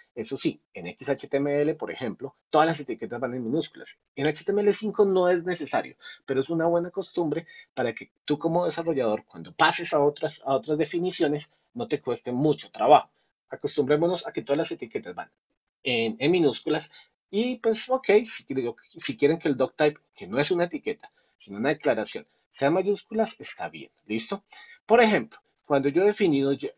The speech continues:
ya un sitio web o algo así, o tengo un documento, puedo utilizar los validadores. Esto es un servicio de validación.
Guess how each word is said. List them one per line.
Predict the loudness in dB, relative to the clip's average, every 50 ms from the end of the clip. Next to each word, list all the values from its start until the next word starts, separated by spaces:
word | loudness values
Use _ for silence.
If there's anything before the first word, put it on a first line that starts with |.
| _
ya | 0 4 4 4 4 2
un | -4 -8
sitio | -8 -8 -10 -8 -4 -4 -2
web | 0 0 0 0 0 -2 _ _ _ _
o | -6 -6 -4
algo | -4 -4 -6 -6
así, | -6 -8 -8 -6 -4 -2 -2
o | -4 -4 -8 -12 -12 -10
tengo | -8 -6 -4
un | -2
documento, | -4 -4 -4 -4 -8 -10 -10 -10 -12 -14 -16 -18 _ _ _ _ _ _ _ _ _ _ _ _ _ _ _ -2
puedo | 0 2 2
utilizar | 2 2 2 0 0 0 -2 -4 -2
los | 0 0 0 0
validadores. | 0 -2 -2 -2 -6 -6 -2 2 2 2 2 0 -8 -10 -14 _ _ _ _
Esto | -18 -16 -12 -10
es | -8 -6
un | -6 -6
servicio | -4 -4 -6 -4 -6 -6 -4 -4
de | -4
validación. | -4 -4 -4 -6 -6 -6 -8 -8 -8